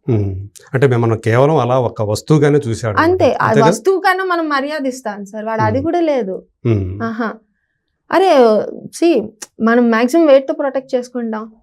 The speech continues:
Speaker 2: hands and feet.
Speaker 1: Hmm.
Speaker 2: అంతకుమించి మనం ఎలా చేసుకుంటాం సార్? ఫిజికల్ గా ఒక, ఒకళ్ళ దగ్గర నుంచి మనం ప్రొటెక్ట్ చేసుకోవాలంటే
Speaker 1: Yeah, yeah.
Speaker 2: ఆ రెండు నువ్వు అన్‌ఫిట్ అని నీకు తెలిసినప్పుడు, అమ్మాయికి అన్‌ఫిట్ అని నువ్వు తెలిసి కూడా నువ్వు చేసావు అని అంటే నిన్నేమనాలి అప్పుడు?
Speaker 1: Hmm.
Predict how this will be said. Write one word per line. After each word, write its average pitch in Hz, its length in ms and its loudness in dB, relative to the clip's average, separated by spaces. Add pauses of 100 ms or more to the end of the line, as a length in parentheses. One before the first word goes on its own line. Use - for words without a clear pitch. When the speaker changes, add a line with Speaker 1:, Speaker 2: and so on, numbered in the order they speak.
(140)
Speaker 2:
hands 277 340 -4
and 262 80 4
feet. 185 420 -4
Speaker 1:
Hmm. - 320 -8
Speaker 2:
అంతకుమించి 269 380 2
మనం 285 180 0
ఎలా 262 220 2
చేసుకుంటాం 269 480 -2
సార్? 240 160 -4
ఫిజికల్ 262 460 2
గా 262 120 0
ఒక, 226 220 -4 (100)
ఒకళ్ళ 220 260 0
దగ్గర 214 160 0
నుంచి 262 160 0
మనం 233 180 -4
ప్రొటెక్ట్ 226 360 -8
చేసుకోవాలంటే 220 600 -4
Speaker 1:
Yeah, 104 300 -10
yeah. 98 120 -10 (200)
Speaker 2:
ఆ 233 80 2
రెండు 262 340 4
నువ్వు 349 140 2
అన్‌ఫిట్ 269 420 0
అని 285 160 -2
నీకు 240 140 -2
తెలిసినప్పుడు, 240 600 -2
అమ్మాయికి 254 340 0
అన్‌ఫిట్ 240 340 0
అని 254 120 4
నువ్వు 220 140 0
తెలిసి 220 340 -2
కూడా 285 240 2
నువ్వు 254 260 -2
చేసావు 226 320 -4
అని 214 100 -6
అంటే 202 220 -8
నిన్నేమనాలి 240 600 -2
అప్పుడు? 240 340 -4 (240)
Speaker 1:
Hmm. 101 180 -2